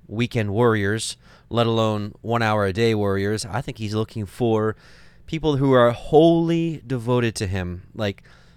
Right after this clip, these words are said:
their whole lives are offered up to him as a living sacrifice, as Romans twelve talks about. So, and, and that's just in general this walk. And some, for some of you that are new, this is not some part-time deal. This is a,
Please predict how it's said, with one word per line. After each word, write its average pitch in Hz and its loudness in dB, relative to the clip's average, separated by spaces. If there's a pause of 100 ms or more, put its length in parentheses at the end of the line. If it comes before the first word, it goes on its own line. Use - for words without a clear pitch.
(200)
their 120 0
whole 151 4
lives 120 2
are 110 -2
offered 113 -2
up 107 -6
to 98 -12
him 104 -4
as 101 -6
a 98 -2
living 107 -4
sacrifice, 95 -8
as 92 -10
Romans 92 -6
twelve 90 -6
talks - -10
about. 62 -10
So, 87 -6 (760)
and, 107 -8
and 104 -6
that's 120 0
just - -4
in 113 -2
general 113 -2
this 113 -6
walk. 131 -2
And 110 -4
some, 117 -6
for - -14
some 117 -6
of 117 -4
you 110 -6
that 101 -2
are 98 -2
new, 113 -2 (800)
this 104 -12
is 107 -6
not 135 -2
some 117 -6
part-time 120 -4
deal. 107 -4
This 117 -6
is 113 -6
a, 104 -6